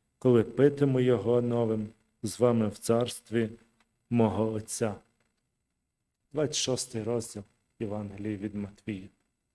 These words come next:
двадцять восьмий, двадцять дев'ятий вірш. Ісус Христос, м,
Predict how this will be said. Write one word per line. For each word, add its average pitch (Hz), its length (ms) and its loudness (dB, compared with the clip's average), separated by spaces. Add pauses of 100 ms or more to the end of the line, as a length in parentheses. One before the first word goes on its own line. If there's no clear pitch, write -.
двадцять - 380 -6
восьмий, 117 380 -6
двадцять 101 380 -8
дев'ятий 110 560 -10
вірш. - 340 -14 (1000)
Ісус 160 400 -4
Христос, 131 720 0 (720)
м, 110 380 -4